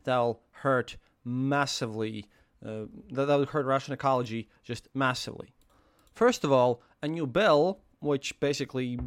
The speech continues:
is combined by Ministry of Economy and Ministry of Defense, allows the, allows the military to basically cut down and chop down forests in any, any possible quantities,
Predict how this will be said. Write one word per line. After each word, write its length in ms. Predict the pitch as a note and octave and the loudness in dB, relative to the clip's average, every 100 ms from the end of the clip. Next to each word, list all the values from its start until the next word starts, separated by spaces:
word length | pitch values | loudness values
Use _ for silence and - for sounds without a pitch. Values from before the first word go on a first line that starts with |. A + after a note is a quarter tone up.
| C3 | -6
is 360 | C3+ A2 G#2+ - | -6 -6 -10 -6
combined 640 | C3+ C#3 C#3+ C3 A#2 A#2+ | 2 4 4 2 -6 -2
by 360 | C3 A#2 A2+ A2+ - - - | 2 2 0 -4 -12 -20 -6
Ministry 400 | C3+ C#3 - C3 | -2 -2 -4 -6
of 80 | B2+ | -6
Economy 520 | C3+ C#3+ C3+ B2+ B2 | -2 -2 -2 -4 -6
and 140 | B2 | -6
Ministry 300 | C3 A#2+ - | -6 -8 -8
of 80 | A2+ | -10
Defense, 560 | G#2+ G3 F3 E3 - - - - - - | -2 2 2 2 -6 -10 -16 -20 -10 0
allows 720 | C#3+ D3+ D3 C#3+ B2 - - _ _ - | 4 6 6 4 2 -6 -14 _ _ -4
the, 300 | B2+ B2+ C#3 | 2 4 6
allows 260 | C#3+ C#3 | 6 6
the 60 | C3 | 2
military 520 | A3+ F#3 - C3 E3 _ - | 0 0 -2 -6 -6 _ -20
to 80 | - | -2
basically 600 | D#3 D3 C#3 C#3+ C#3 C#3 - - _ | 0 0 -2 -2 -2 -2 -10 -20 _
cut 340 | - F3+ F#3 - | 0 0 0 0
down 340 | D#3+ D3+ D3+ | 2 2 0
and 120 | C#3+ | -2
chop 340 | - D#3+ D#3 - | -2 -2 -2 0
down 280 | C#3+ C#3 C#3 | 0 0 0
forests 800 | F#3+ D#3 C#3 - - - - - _ _ _ - | 0 2 2 -2 -14 -16 -16 -18 _ _ _ -6
in 220 | D3 C#3 - | -4 -4 -4
any, 400 | C#4 G#3 D#3+ D#3+ _ _ _ _ _ _ _ _ - | -4 -2 -2 -4 _ _ _ _ _ _ _ _ -8
any 300 | G3+ F3 D3+ | -4 -2 -2
possible 880 | D3 D#3 D3 - C#3+ C3+ C3 B2 A#2+ - | -2 -2 -2 -2 -2 0 2 0 -4 -8
quantities, 760 | G#3+ G#3+ D3+ B2+ B2+ D3 - | -2 0 0 -2 -2 -2 -6